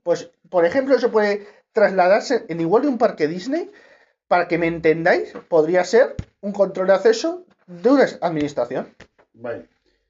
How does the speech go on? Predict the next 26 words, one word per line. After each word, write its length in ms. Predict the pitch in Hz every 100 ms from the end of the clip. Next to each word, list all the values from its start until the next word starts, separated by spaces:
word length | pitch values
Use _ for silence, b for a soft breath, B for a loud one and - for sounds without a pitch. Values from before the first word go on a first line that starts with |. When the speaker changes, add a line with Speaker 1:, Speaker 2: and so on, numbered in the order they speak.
| _ _ 113
Speaker 2:
vamos 500 | 131 147 156 151 -
a... 560 | 139 131 127 120 117 113 _ _ _ b b b b _ _
Voy 240 | 123 156
a 100 | 185
por-, 320 | 175 170 160 107
eh, 220 | 123 127 123 - -
paramos 380 | 131 175 190 180
un 120 | 160
poquito, 540 | 156 - 180 - 165 156 _ _
porque 220 | 131 123
voy 80 | 147
a 80 | 160
por 100 | 147
una 120 | 139
documentación, 760 | 127 127 120 113 110 - 147 151
un 60 |
momentito. 480 | 131 117 143 180 185 _ _ _ _ _ -
Speaker 1:
Yo, 240 | 196 190 -
y 100 | 175
ojo, 400 | 185 - 120 - _ _ _ _ _ _
ahora 460 | - 170 202 220 220
que, 200 | 226 226
mm, 340 | 214 214 202 _ _ _ -
ahora 280 | 175 214 226
que 120 | 240
es-, 200 | 233